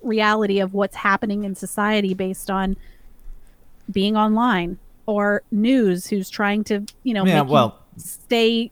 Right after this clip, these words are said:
Speaker 1: connected to their channel and stuff
Speaker 2: you have
Speaker 1: like
Speaker 2: to
Speaker 1: that. And
Speaker 2: simplify and boil things down. And what happens is the just most basic parts of those messages are what's presented.
Speaker 1: And our eyes are so,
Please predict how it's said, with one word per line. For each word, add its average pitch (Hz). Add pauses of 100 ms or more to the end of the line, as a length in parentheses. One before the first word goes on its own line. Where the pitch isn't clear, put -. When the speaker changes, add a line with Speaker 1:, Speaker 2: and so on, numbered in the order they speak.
Speaker 1:
connected 240
to 214
their 220
channel 254
and -
stuff 123
Speaker 2:
you 143
have 165
Speaker 1:
like 220
Speaker 2:
to 151
Speaker 1:
that. -
And -
Speaker 2:
simplify 113
and 107
boil 107
things 95
down. 92
And 82
what 92
happens 85
is 82
the 85 (400)
just 101
most 85
basic 87
parts 85
of 78
those 85
messages 82
are 76
what's 90
presented. 78 (800)
Speaker 1:
And 285
our 294
eyes 285
are 247
so, 254